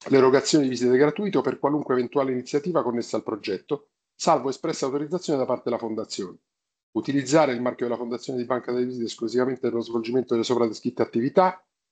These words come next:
consentite e o per quelle ulteriori che, dietro formale richiesta del municipio, la Fondazione autorizzi espressamente per iscritto. Il municipio potrà, previa autorizzazione ed attendendos-, ed attenendosi alle indicazioni fornite dalla Fondazione, anche in merito all'utilizzo di eventuali materiali forniti, organizzare eventi di raccolta fondi o iniziative dedicate alla promozione del progetto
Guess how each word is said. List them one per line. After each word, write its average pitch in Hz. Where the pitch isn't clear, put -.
consentite 147
e 139
o 143
per 131
quelle 139
ulteriori 160
che, 131
dietro 139
formale 123
richiesta 120
del 123
municipio, 139
la 117
Fondazione 127
autorizzi 117
espressamente 139
per 117
iscritto. -
Il 110
municipio 143
potrà, 127
previa 139
autorizzazione 120
ed 117
attendendos-, 135
ed 123
attenendosi 131
alle 123
indicazioni 127
fornite 135
dalla 120
Fondazione, 147
anche 127
in 120
merito 123
all'utilizzo 123
di 120
eventuali 120
materiali 127
forniti, 165
organizzare 131
eventi 131
di 120
raccolta 139
fondi 156
o -
iniziative 127
dedicate 123
alla 120
promozione 123
del 127
progetto 170